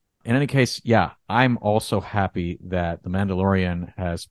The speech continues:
plainly stated that it will be returning to Adventure of the Week format next year.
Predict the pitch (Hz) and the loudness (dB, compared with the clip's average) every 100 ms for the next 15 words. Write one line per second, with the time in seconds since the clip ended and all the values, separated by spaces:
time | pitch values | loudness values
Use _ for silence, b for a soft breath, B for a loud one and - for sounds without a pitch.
0 | - 131 156 120 - 131 117 107 90 92 | -8 -4 0 -2 -2 0 2 2 0 -2
1 | 92 95 - 92 87 - 143 165 151 - | -2 -4 -4 -2 -4 -4 -4 -2 -4 -4
2 | 98 85 85 - 80 95 117 - 170 147 | -4 -4 -8 -12 -10 -2 -2 0 0 0
3 | 113 110 - 101 92 85 82 85 - 85 | 0 -2 -4 -4 -4 -6 -10 -12 -10 -10
4 | 98 | -10